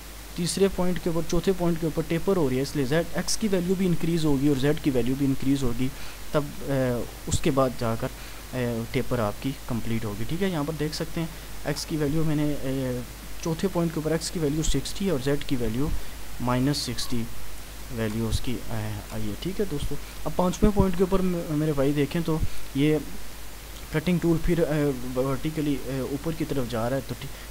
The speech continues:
ठीक है, it means कि X axis के अंदर हमें value को increase करना पड़ेगा, जबकि पी फ़ोर के ऊपर जो Z axis के अंदर value होगी वही पी फ़ाइव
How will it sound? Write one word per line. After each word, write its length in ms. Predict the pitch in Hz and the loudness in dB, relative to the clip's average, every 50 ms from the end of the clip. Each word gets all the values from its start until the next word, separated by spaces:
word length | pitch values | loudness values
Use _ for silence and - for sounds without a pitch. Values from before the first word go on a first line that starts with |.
| - - | -10 -8
ठीक 140 | 127 123 | -4 -4
है, 80 | 156 135 - | -2 -2 -2
it 180 | 147 156 - | -2 -2 0
means 220 | 156 160 165 165 - | 0 0 0 0 -2
कि 80 | - - - | -2 -2 0
X 220 | 160 170 - - - | 0 -2 -2 -2 -4
axis 300 | 156 - - 160 147 - | -4 -4 -4 -4 -4 -2
के 100 | - 147 | 0 0
अंदर 160 | 131 127 135 | 0 2 0
हमें 200 | 131 127 127 131 131 | 0 2 2 4 4
value 300 | 123 120 113 117 143 143 | 4 4 4 2 2 2
को 160 | - 147 - | 2 2 0
increase 440 | - 139 139 - - 143 147 156 151 - | 2 0 0 0 2 2 2 2 0 0
करना 260 | - - 131 135 135 | -2 0 0 0 -2
पड़ेगा, 340 | - 127 127 127 127 123 110 | -2 -2 -2 0 0 -2 -2
जबकि 360 | 110 147 160 160 - - 156 151 - - - - - - - | 0 -2 -2 -2 -2 -2 -2 -2 -2 -6 -6 -6 -6 -4 -2
पी 140 | - 180 180 | 0 0 0
फ़ोर 280 | 160 - - 151 165 175 | 0 0 2 2 0 0
के 140 | 170 - 170 | 2 2 2
ऊपर 240 | 160 151 - 165 147 | 2 2 2 0 0
जो 320 | 143 147 151 151 147 139 - 143 | 2 2 2 2 2 2 0 -2
Z 300 | 123 - 156 175 165 160 | 0 0 0 2 2 0
axis 320 | 135 - - - 160 - | -2 -2 -2 -4 -4 -2
के 100 | - 156 | 0 2
अंदर 180 | 135 135 139 131 | 2 2 2 0
value 300 | 117 117 117 120 135 131 | 0 0 0 0 0 2
होगी 280 | 123 123 123 127 127 127 | 2 0 0 0 -2 0
वही 280 | 120 123 117 123 - - - - - - - - - - | 0 0 2 2 2 0 0 -2 -6 -8 -8 -6 -4 -2
पी 160 | 135 127 135 131 | 0 0 0 2
फ़ाइव 300 | - - - 113 123 | 2 4 4 4 4